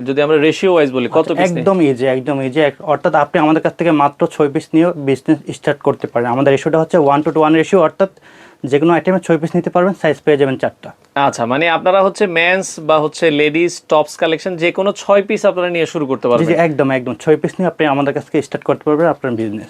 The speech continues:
Speaker 1: আচ্ছা, শুরুতে আজকে কি দেখাবেন আমাদেরকে?
Speaker 2: আচ্ছা, আমাদের হচ্ছে সবচেয়ে যে ভাইরাল যে কালেকশনটা, সেটা হচ্ছে টপস কালেকশনটা। আচ্ছা, আমাদের কাছে যে ধরনের আপনি টপস পেয়ে যাবেন, আশা করি সারা বাংলাদেশে এই ধরনের টপস পাবেন না,
Speaker 1: একটু
Speaker 2: কারণ
Speaker 1: হাই কোয়ালিটির টপস গুলো আপনারা
Speaker 2: রাইট,
Speaker 1: পাবেন।
Speaker 2: রাইট, রাইট।
Speaker 1: আচ্ছা।
Speaker 2: আমরা হচ্ছে শুধুমাত্র হাই কোয়ালিটি প্রোডাক্টটাই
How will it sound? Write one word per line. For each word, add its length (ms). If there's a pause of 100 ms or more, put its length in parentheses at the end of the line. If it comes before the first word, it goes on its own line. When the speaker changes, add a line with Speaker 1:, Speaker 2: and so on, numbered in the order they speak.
Speaker 1:
আচ্ছা, 240
শুরুতে 420
আজকে 180
কি 140
দেখাবেন 380
আমাদেরকে? 340
Speaker 2:
আচ্ছা, 220
আমাদের 300
হচ্ছে 140
সবচেয়ে 580
যে 140
ভাইরাল 320
যে 120
কালেকশনটা, 420
সেটা 220
হচ্ছে 160
টপস 300
কালেকশনটা। 380
আচ্ছা, 160
আমাদের 240
কাছে 180
যে 180
ধরনের 260
আপনি 200
টপস 180 (100)
পেয়ে 120
যাবেন, 240 (180)
আশা 220
করি 160
সারা 240
বাংলাদেশে 260
এই 120
ধরনের 240
টপস 280
পাবেন 260
না, 100
Speaker 1:
একটু 120
Speaker 2:
কারণ 140
Speaker 1:
হাই 220
কোয়ালিটির 500
টপস 260
গুলো 180
আপনারা 180
Speaker 2:
রাইট, 120
Speaker 1:
পাবেন। 180
Speaker 2:
রাইট, 180
রাইট। 140
Speaker 1:
আচ্ছা। 260 (120)
Speaker 2:
আমরা 220
হচ্ছে 240
শুধুমাত্র 600
হাই 180
কোয়ালিটি 320
প্রোডাক্টটাই 580